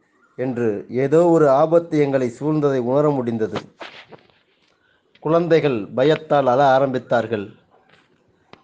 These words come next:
மின்சாரம் துண்டிக்கப்பட்டது. செல்போன் கோபுரங்கள் செயல் இழந்தன. அந்த இரவு நேரத்தில் ஒவ்வொரு குடும்பமும் யாரையும் தொடர்பு கொள்ள முடியாத தீவுகளாகப்பட்டோம்.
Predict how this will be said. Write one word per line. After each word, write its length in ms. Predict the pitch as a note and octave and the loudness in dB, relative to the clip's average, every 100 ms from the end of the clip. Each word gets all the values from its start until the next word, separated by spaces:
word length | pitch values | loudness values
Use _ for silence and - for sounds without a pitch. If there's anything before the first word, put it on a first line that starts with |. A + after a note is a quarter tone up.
| _ B2+ | _ -4
மின்சாரம் 560 | E3 E3+ F3 E3 D#3 B2+ | -4 0 2 2 2 0
துண்டிக்கப்பட்டது. 880 | D3 D#3 D#3+ D#3 A#2+ F#3 C3+ B2 D3+ G#3+ - _ _ _ _ _ _ _ _ _ | -2 0 0 0 0 -2 0 0 -2 -4 -14 _ _ _ _ _ _ _ _ _
செல்போன் 460 | - F3 F3+ F#3 E3+ | -2 -2 0 0 0
கோபுரங்கள் 480 | D#3 C#3 C#3+ C#3+ B2+ A#2 | 0 0 0 0 -2 -4
செயல் 260 | C#3+ D#3 D3+ | 0 0 0
இழந்தன. 380 | C3+ B2+ A#2 A2 G2 E2+ - - _ _ _ _ _ _ _ _ _ - | -2 0 0 -2 -6 -12 -20 -20 _ _ _ _ _ _ _ _ _ -8
அந்த 280 | C#3 C#3 C3+ C#3+ | -4 -2 0 4
இரவு 260 | F3 F#3 E3+ | 4 4 4
நேரத்தில் 540 | D#3 D3 - - B2 G#2+ - - - _ _ _ _ _ _ - | 4 2 -2 -4 -4 -4 -10 -20 -20 _ _ _ _ _ _ -6
ஒவ்வொரு 500 | C#3+ D#3+ D#3 F#3+ F3 D3+ | -4 -2 0 4 4 2
குடும்பமும் 580 | D#3 D3+ D#3 D3+ C#3 B2+ A#2+ - _ _ _ _ _ | 0 0 0 0 0 -4 -8 -16 _ _ _ _ _
யாரையும் 580 | A#2 C3+ D#3+ D#3+ D#3 D3+ C#3 | -2 2 4 4 2 0 0
தொடர்பு 340 | D3 D#3 C#3+ | 0 0 0
கொள்ள 240 | C#3+ C#3 C#3 | 0 2 0
முடியாத 380 | C3+ C3 C#3 C3 - - | 0 0 2 2 -2 -2
தீவுகளாகப்பட்டோம். 1160 | D3+ D3 C#3 C3+ B2 B2 - G2+ - A2+ G2+ | 0 2 2 2 2 -2 -4 -10 -6 -6 -6